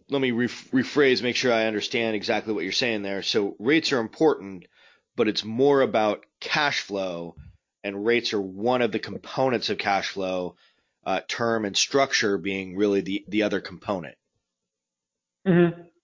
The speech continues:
Speaker 1: Perfect.
Speaker 2: And that's how it all comes together and, and, you know, is the borrower's ability to pay everything off.
Speaker 1: Awesome. Uh, and then
Speaker 2: Mm-hmm.
Speaker 1: last question that we typically get are, what are the, the repayment options and what are the programs that are out there that, that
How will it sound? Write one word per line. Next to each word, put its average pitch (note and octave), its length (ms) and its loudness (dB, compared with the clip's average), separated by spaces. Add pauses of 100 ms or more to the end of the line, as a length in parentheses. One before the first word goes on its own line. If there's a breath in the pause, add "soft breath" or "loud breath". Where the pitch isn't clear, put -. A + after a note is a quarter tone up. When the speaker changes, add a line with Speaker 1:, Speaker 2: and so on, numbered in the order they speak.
(440)
Speaker 1:
Perfect. G2 140 -6
Speaker 2:
And A#2+ 80 4
that's C#3 140 8
how C#3 180 6
it C3 60 6
all B2 220 6
comes A#2+ 280 -4
together A2+ 480 4
and, G#2+ 300 -2
and, G#2+ 400 -2 (140)
you A#2+ 120 0
know, F2+ 120 -6
is F#2+ 160 -4
the G#2 240 -2 (380 loud breath)
borrower's A#2 380 10
ability G#2 360 0
to F#2 80 -10
pay - 160 -6
everything F#2+ 340 -8
off. - 200 -12 (800 soft breath)
Speaker 1:
Awesome. G2+ 440 -2 (680 soft breath)
Uh, C3 200 2 (100)
and C#3 160 0
then D3 260 2
Speaker 2:
Mm-hmm. A2+ 320 -6 (320)
Speaker 1:
last C3+ 340 0
question C3 300 0
that A#2+ 80 -4
we A#2 120 -2
typically A#2 340 -2
get A#2 160 4
are, G#2+ 180 0 (280)
what A2 400 -4
are C3 220 2
the, A2+ 500 2 (100)
the A2+ 80 0
repayment A#2 560 -4
options G2+ 500 -4
and G2 140 -8
what A2 140 2
are B2 140 4
the A2 100 0
programs A2 800 0
that G2+ 120 -4
are G2 160 -4
out A#2 220 0
there G2+ 240 0
that, - 280 -6
that G#2+ 200 -2